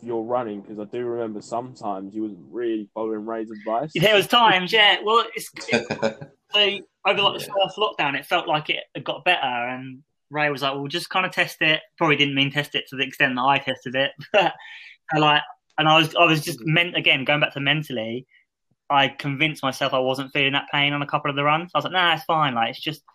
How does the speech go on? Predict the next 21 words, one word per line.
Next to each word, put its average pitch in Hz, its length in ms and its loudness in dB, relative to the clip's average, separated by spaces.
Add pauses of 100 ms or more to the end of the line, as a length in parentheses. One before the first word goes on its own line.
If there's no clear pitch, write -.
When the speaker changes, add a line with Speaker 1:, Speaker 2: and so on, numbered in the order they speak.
(260)
Speaker 2:
it's 156 100 -8
like 135 140 2
phantom 143 360 2
pain. 120 220 -2
I 123 100 -2
just 120 140 -6
remember 135 340 0
that 110 140 -8
there's 117 140 -10
pain 113 300 -6
there, 113 220 -6
so 127 180 -6
I'm 117 140 -4
thinking 120 320 -8
there 120 180 -2 (100)
actually 127 360 -4
is, 117 160 -2
but 120 80 -10
there 117 180 -2
isn't." 143 280 -4 (920)
Um, 131 200 -6